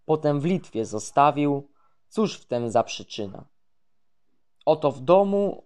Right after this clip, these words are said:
ojczyźnie potrzebniej-, potrzebniejszy będzie. Słyszałeś pewnie, o czem już gadają wszędzie, o czem ja wiadomostki przyniosłem nieraz. Teraz czas już powiedzieć wszystko,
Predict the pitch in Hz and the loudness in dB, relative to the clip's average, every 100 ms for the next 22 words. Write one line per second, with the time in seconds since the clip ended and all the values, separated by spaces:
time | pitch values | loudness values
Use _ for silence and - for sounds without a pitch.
0 | _ 143 143 139 - 180 123 120 113 - | _ 0 0 0 -2 -2 -2 -4 -6 -4
1 | 131 - - 147 135 143 143 139 127 _ | -6 -6 -2 0 0 -2 -2 -2 -6 _
2 | _ 139 - 139 127 147 170 156 165 143 | _ -14 -6 -4 -2 -2 -2 -4 -2 -2
3 | 104 98 80 - _ _ _ _ _ _ | -4 -8 -16 -20 _ _ _ _ _ _
4 | _ - 196 190 208 127 113 - 147 151 | _ -6 -4 2 4 4 0 0 0 0
5 | 143 147 143 _ _ _ _ - 156 160 | -4 -4 -6 _ _ _ _ -4 -2 0
6 | 151 156 143 147 160 170 123 110 - 113 | 0 0 4 6 8 8 4 -2 -6 -6
7 | 98 - - - _ _ _ _ _ 147 | -6 -12 -18 -20 _ _ _ _ _ -6
8 | 147 147 147 147 143 147 135 147 165 175 | -2 -2 2 4 4 4 2 2 2 2
9 | - _ _ 110 113 - _ - 131 151 | -2 _ _ -14 -14 -16 _ -8 0 2
10 | 165 - 160 151 123 101 107 - - _ | 0 -2 -4 -2 -2 -2 -6 -16 -20 _
11 | _ _ _ _ _ _ _ _ 147 143 | _ _ _ _ _ _ _ _ 4 4
12 | 139 - 185 202 - 196 - 180 135 143 | 4 2 4 4 2 -6 -4 -4 0 0
13 | 143 139 - 135 117 - - 87 | 0 -4 -6 -4 -4 -10 -18 -18